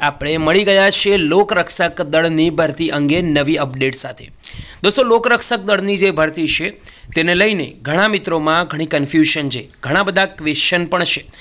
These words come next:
જેને લઈને હસમુખ પટેલ સર દ્વારા ટ્વીટ કરવામાં આવી છે કે જેટલા પણ પ્રશ્નો છે તે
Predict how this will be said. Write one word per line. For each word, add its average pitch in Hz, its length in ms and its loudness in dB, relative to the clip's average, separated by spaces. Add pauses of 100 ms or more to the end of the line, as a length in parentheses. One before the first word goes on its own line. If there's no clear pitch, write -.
(280)
જેને 170 360 2
લઈને 147 280 0 (320)
હસમુખ 233 420 0
પટેલ 196 260 0
સર 175 220 0
દ્વારા 151 320 2
ટ્વીટ 147 320 -6
કરવામાં 143 400 0
આવી 131 300 -2
છે 196 100 -2
કે 180 160 -4
જેટલા 185 480 -2
પણ 202 200 -4
પ્રશ્નો 160 360 -2
છે 175 160 -2
તે 170 120 -6